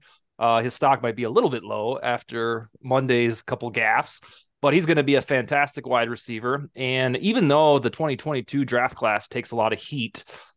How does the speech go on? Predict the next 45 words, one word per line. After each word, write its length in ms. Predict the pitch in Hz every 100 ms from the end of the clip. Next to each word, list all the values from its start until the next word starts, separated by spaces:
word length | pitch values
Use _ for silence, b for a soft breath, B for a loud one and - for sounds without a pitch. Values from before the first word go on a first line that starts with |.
| -
mainly 240 | 120 123
because 300 | 117 120 117
of 100 | 110
Lewis 260 | 120 113 -
Cine, 460 | 151 131 107 110 B B B B _ _ -
I 100 | 135
mean, 140 | 151
you 80 | 156
still 240 | - 185
have, 140 | 175 160
uh, 440 | 165 131 127 127
Ed 140 | 139 147
Ingram, 460 | 135 117 120 131 - _ _
who's 180 | 139 135
a 60 |
starter, 380 | 135 139 131 139
a 60 | 127
Caleb 300 | 143 147 143
Evans, 320 | 139 131 123
who's 120 | 127
a 60 | 117
starter, 360 | - 131 131
Ty 200 | 135 135
Chandler, 420 | 127 - 143 139 123
who's 160 | 117
transitioning 600 | - 139 113 143 - 127
into 200 | 120 113 117
that, 200 | 120 -
we 100 | 120
think. 400 | - 139 143 - _ _ -
Bri-, 220 | 120 - -
Andrew 260 | 143 135 123
Booth 260 | 135 156
is 100 | 131
playing. 440 | - 131 117 120 127 b b b
So 120 | -
I, 200 | 139 143
I 80 | 143
try 260 | 143 180 185
to 140 | 175 151
always 260 | 165 180
go 140 | 135 156
back 360 | 139 143 131
to 320 | - 123 117 110
this 400 | 123 117 - -